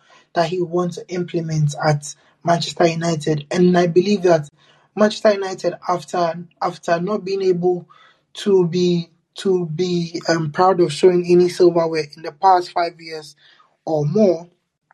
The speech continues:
um, with, with, or under, under Eric Ten Hag, there will be, there will be a better outfit and, and there will be a more talented side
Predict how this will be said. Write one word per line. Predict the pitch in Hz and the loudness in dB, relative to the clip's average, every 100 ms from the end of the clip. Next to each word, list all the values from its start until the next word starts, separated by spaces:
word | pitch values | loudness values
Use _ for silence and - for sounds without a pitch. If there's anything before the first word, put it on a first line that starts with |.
| _ _ _ _ - | _ _ _ _ -8
um, | 170 160 151 165 - _ - | -6 -6 -10 -12 -18 _ -4
with, | 175 175 - _ | 2 2 0 _
with, | 175 180 165 147 _ | 2 4 4 -2 _
or | 165 175 196 | -4 -4 -2
under, | 220 208 196 - | 0 0 0 -6
under | 196 196 - | -10 -10 -10
Eric | 180 180 175 | -10 -8 -8
Ten | - 160 | -12 -14
Hag, | 165 180 165 147 _ _ _ _ - | -6 -4 -4 -6 _ _ _ _ -4
there | 175 | 0
will | 165 | 0
be, | 151 160 | -2 -4
there | 156 165 | -2 -2
will | |
be | 156 165 | -4 -6
a | 156 | -2
better | 147 180 185 175 - | 0 0 0 -4 0
outfit | 165 160 151 156 147 | 0 0 -2 -4 -2
and, | 160 151 147 - - - _ _ _ _ _ _ - - | 0 2 0 -6 -20 -20 _ _ _ _ _ _ -12 0
and | 175 165 160 160 151 | 0 2 0 0 4
there | |
will | 175 | 4
be | 175 202 | 4 0
a | 165 | -2
more | 165 180 185 180 | 0 0 0 0
talented | 170 156 170 170 170 | 0 2 0 0 -2
side | 147 170 160 156 | -2 -2 -2 -2